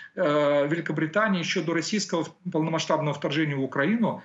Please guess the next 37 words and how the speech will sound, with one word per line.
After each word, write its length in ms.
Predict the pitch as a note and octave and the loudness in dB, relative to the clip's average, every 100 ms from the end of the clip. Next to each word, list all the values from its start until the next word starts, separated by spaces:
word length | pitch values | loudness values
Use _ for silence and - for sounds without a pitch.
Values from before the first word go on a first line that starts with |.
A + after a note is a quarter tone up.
| - | -12
подписала 640 | D#3 - D#3 - G#3+ A3+ E3 | -12 -2 -2 2 2 4 0
с 100 | - | 0
нашей 280 | D#3 - C3 | -2 -2 -4
страной, 480 | - C#3 C3+ G#2 - - - _ | -4 -4 -2 -4 -4 -16 -20 _
э, 200 | D#3+ D3 | -2 0
договор 380 | C#3 D#3 D#3 G#3 | 2 2 2 2
о 40 | F#3+ | 0
стратегическом 600 | F3 D#3 D#3 D3+ - D#3 | -2 -4 -4 -4 -4 -2
партнёрстве. 720 | D3+ D#3 D3+ A#2 G#2+ - F#2+ | -2 -2 -2 -4 -6 -12 -8
Был 200 | C#3+ F#3 | 0 0
визит 360 | D#3+ D#3 F3 D#3+ | 2 0 -2 0
президента 800 | D3+ C#3+ D3 C#3 C#3+ C3+ B2 C3 | -2 0 -2 0 4 4 2 0
Зеленского 580 | C#3 C3+ D3 - G3 | 0 0 -2 -2 -2
в 60 | F#3 | 0
Великобританию, 840 | F3 F3+ E3+ E3+ - E3 D#3 D3+ | -2 -2 -2 -2 2 2 2 2
и 40 | D#3 | 2
вот 180 | F#3 F3+ | 0 -2
подписали 560 | F3 D3 - F#3 F3+ | -4 -2 0 2 2
вот 140 | D3 D3 | 2 0
этот, 300 | D3+ C#3+ - - - - | -2 -4 -6 -16 -14 0
э, 220 | C#3+ C#3 | 2 2
масштабный 720 | D3 D3+ - E3 E3+ F3 D3+ | 2 0 2 2 2 2 0
договор 380 | C#3 C3+ C#3 D#3+ | 0 0 0 0
о 20 | |
стратегическом 680 | D3 D#3 - D3 C3+ - C#3+ | -2 -4 -4 -4 -4 -4 -2
партнёрстве. 800 | C#3+ C3+ D3+ G3 G3 - C#3+ B2 - - - - | -2 -2 0 0 -2 -2 0 -2 -8 -20 -20 -4
Я 80 | C#3+ | 0
думаю, 280 | F#3+ F#3 | 2 2
он 100 | E3+ D#3+ | 2 2
тоже 220 | G3 D3 | 0 2
вот 200 | C3+ C3+ | -2 -4
стал 300 | - D3+ D3+ | -2 -2 0
предпосылкой 680 | D3+ - D3 - F3 D3+ C#3+ | -6 -4 -4 -2 -2 -2 -4
нынешнего 420 | C#3+ C3+ - C#3 | -2 -4 -4 -2
договора 460 | C3+ C#3 C3 B2+ | 0 0 0 0
о 40 | B2 | -2
безопасности. 840 | A#2+ B2+ - G2+ - A2 - G2 | -2 -2 0 -2 -2 -8 -8 -12